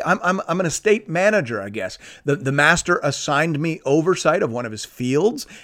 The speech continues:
and I mean to greet him with a magnificent harvest upon his return.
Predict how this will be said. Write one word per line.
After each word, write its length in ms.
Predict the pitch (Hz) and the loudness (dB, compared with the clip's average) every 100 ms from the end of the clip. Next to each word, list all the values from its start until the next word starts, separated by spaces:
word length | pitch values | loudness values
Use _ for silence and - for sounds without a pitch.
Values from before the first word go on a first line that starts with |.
| - | -8
and 140 | 143 | -6
I 200 | 117 139 | 2 4
mean 400 | 175 175 185 185 170 | 4 2 2 0 2
to 120 | 147 | 0
greet 540 | 113 104 143 160 247 | 0 -6 0 2 2
him 240 | 220 165 156 | 0 -2 -2
with 120 | 135 | -2
a 80 | 131 | -2
magnificent 1000 | 131 143 135 143 202 339 - - 175 | 0 0 0 -2 -2 -2 -2 -2 -2
harvest 440 | 117 135 139 139 - | 2 4 4 2 -2
upon 360 | 127 120 123 113 | -6 -4 -4 -4
his 240 | 120 110 | -6 -6
return. 420 | 113 113 113 101 | -6 -4 -6 -6